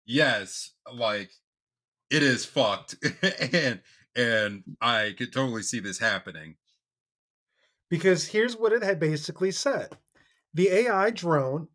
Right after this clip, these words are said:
Speaker 2: had one purpose, and that purpose was to kill a particular target. And the operator would sell up, "Okay, yes, that's the right target, go ahead and kill,"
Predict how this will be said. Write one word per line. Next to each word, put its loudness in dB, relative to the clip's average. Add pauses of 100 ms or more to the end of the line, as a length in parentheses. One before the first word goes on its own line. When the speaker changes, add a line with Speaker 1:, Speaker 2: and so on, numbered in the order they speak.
Speaker 2:
had -2
one 2
purpose, -2
and 0
that 0
purpose -2
was -2
to -8
kill -4
a -2
particular -4
target. -2 (720)
And 4
the 4
operator 2
would -4
sell 2
up, 0
"Okay, -2
yes, 0
that's -2
the -6
right 0
target, 0
go -2
ahead 0
and -6
kill," 4